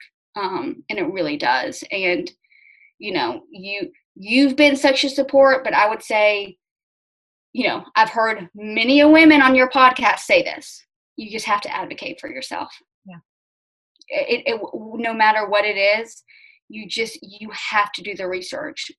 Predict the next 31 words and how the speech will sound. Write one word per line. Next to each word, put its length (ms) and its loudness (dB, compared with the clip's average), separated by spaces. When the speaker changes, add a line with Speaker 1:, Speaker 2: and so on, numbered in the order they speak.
Speaker 1:
Um, 400 -8
that 240 4
was 120 -6
my 180 -2
biggest, 680 -8
uh, 760 -6
I 60 2
wouldn't 280 4
say, 420 0
you 80 -6
know, 80 0
I 100 4
don't 140 2
regret 380 -4
anything, 680 4
but 100 -2
in 100 -2
the 80 -6
beginning 480 -2
I 60 0
was 140 -6
twenty-five. 580 -8
Speaker 2:
Well, 100 -20
and 120 -20
you 100 -16
don't 260 -12
know 140 -8
what 160 -14
you 80 -18
don't 200 -14
know. 340 -14